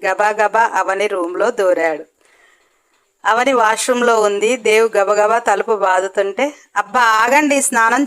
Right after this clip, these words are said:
చేస్తున్నా" అని మెల్లిగా తన బట్టలు కట్టుకొని తలుపు తీసింది.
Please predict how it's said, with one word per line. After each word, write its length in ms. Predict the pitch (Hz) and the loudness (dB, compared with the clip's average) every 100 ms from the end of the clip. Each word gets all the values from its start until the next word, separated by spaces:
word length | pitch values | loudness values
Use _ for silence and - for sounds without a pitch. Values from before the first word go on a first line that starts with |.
| 262 | 0
చేస్తున్నా" 680 | 240 - 233 214 214 208 - | 0 -2 -2 0 0 -2 -4
అని 180 | 214 254 | -4 -2
మెల్లిగా 460 | 233 208 208 220 | -2 -2 0 0
తన 240 | 233 214 185 | 0 -2 -2
బట్టలు 400 | 185 185 208 208 | -4 -2 -2 -4
కట్టుకొని 500 | - - 190 196 233 | -4 -8 -4 -4 -2
తలుపు 360 | - 185 - | -4 -4 -6
తీసింది. 580 | - 180 - 190 175 165 | -12 -14 -12 -12 -12 -14